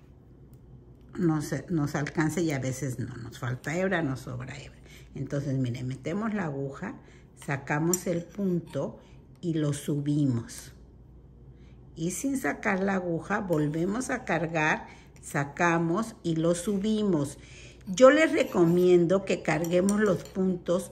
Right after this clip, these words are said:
súper, súper, súper flojitos, así de flojos, exagerándole un poquito, porque fíjense que pasa una cosa, que a la hora que montamos nuestros puntos y luego esta puntada es flojita,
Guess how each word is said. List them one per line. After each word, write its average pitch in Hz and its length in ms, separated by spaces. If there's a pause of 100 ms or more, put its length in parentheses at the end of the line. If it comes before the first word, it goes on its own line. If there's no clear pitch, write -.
súper, - 760
súper, - 440
súper - 380
flojitos, 165 1200
así 165 260
de 226 160
flojos, 180 640 (300)
exagerándole 185 1080
un 180 140
poquito, 185 760 (420)
porque 247 340
fíjense 254 460
que 196 140
pasa 165 340
una 180 340
cosa, 202 520 (460)
que 185 100
a 175 60
la 185 200
hora 240 240
que 277 120
montamos 190 520
nuestros 175 460
puntos 180 680
y 190 120
luego 170 240
esta 190 260
puntada 156 460
es 165 80
flojita, 180 880